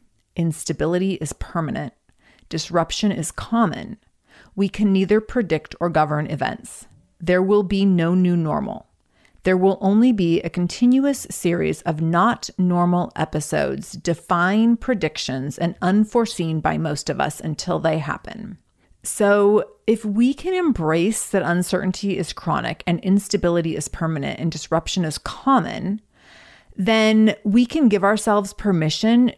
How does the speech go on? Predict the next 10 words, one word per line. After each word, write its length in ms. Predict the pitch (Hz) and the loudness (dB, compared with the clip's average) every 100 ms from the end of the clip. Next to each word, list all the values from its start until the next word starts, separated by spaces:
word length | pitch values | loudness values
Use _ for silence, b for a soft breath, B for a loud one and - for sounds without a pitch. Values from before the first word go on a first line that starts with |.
| - | -8
to, 720 | - 208 185 180 175 170 - - | -2 4 6 6 4 2 -6 -6
first 280 | - 269 208 | -2 0 2
of 80 | 185 | 2
all, 100 | 160 | 2
just 180 | 165 | -2
continue 400 | - 170 202 185 | -2 0 2 4
to 80 | 175 | 4
be 140 | 170 165 | 0 -4
super 640 | - - - 214 - 277 | -6 -6 0 0 2 2
imperfect 720 | 180 233 180 - 247 - - | 2 2 0 -2 -4 -4 -14